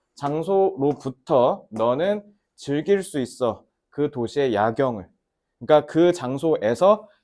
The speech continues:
야경을 즐길 수 있대요. 그럼 장소 나타내는 거죠. 그럼 장소를 나타내는 관계부사 뭐예요? where이죠? 답 삼 번. 끝. 이렇게 하시면 돼요. 그러니까 from which라고 쓸 바엔 그냥 where로 한마-, 한마디로 퉁치는 게 편하겠죠. 자, 그 다음에 이 번.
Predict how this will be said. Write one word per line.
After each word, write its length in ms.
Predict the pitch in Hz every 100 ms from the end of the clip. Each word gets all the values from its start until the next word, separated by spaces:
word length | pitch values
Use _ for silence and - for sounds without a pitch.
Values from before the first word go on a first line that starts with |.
| -
야경을 420 | 113 123 147 196
즐길 340 | 135 123 156
수 160 | 160 131
있대요. 340 | - 120 101
그럼 140 | 113 120
장소 340 | 147 180 208
나타내는 460 | 208 190 180 156 139
거죠. 300 | 123 104 - _ _ _
그럼 80 | 151
장소를 340 | 160 185 220
나타내는 520 | 202 190 190 180 180 170
관계부사 460 | 151 156 160 147
뭐예요? 340 | 117 113 147 202 - _ _ _
where이죠? 520 | 113 143 147 135 202 -
답 140 | 104 -
삼 200 | 120 98
번. 100 | 90 -
끝. 180 | 160 160 -
이렇게 220 | 107 120
하시면 200 | 107 104
돼요. 280 | 90 90 - _ _ _
그러니까 180 | 117 -
from 240 | 185 185
which라고 460 | 131 127 165 160 147
쓸 220 | 165 170
바엔 220 | 175 156
그냥 200 | 120 113
where로 340 | 101 135 139 127
한마-, 500 | 160 175 175 170 123
한마디로 360 | 175 180 139
퉁치는 340 | - 131 - 151
게 120 | 120
편하겠죠. 420 | 156 160 135 127 160 - _ _ _ _
자, 180 | 147 -
그 120 | - 139
다음에 420 | 156 131 120 143
이 140 | 123
번. 260 | 135 135 101